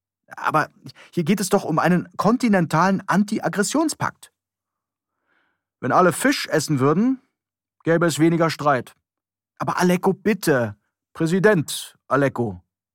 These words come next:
wenn ich bitten darf.“ Die Versammlung, die sich in den Jahrzehnten vor Aleko ans Festklopfen konsensfähiger Formulierungen gewöhnt hatte,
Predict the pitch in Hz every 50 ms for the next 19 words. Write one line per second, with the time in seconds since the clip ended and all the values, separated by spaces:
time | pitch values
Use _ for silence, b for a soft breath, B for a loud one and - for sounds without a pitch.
0 | _ _ _ 135 135 127 107 - 143 - 127 113 123 120 117 107 - - - _
1 | _ _ _ _ _ _ _ _ _ _ _ _ _ _ _ _ _ _ _ _
2 | _ _ _ _ _ _ - 160 - 170 165 147 185 196 196 190 190 190 196 190
3 | 180 - 170 147 151 151 139 143 143 139 139 139 139 135 131 131 120 - - -
4 | 156 160 165 139 - 147 127 - - 165 160 147 98 117 120 120 127 123 - 147
5 | 117 98 120 110 - - - 143 139 - - - - 135 127 - - 135 120 -
6 | 127 123 120 95 127 131 131 - - - - 131 127 117 120 117 - - 127 120
7 | 123 117 113 127 131 120 123 123 123 120 120 110 117 104 117 131 135 131 127 -
8 | 135 131 - 151 151 139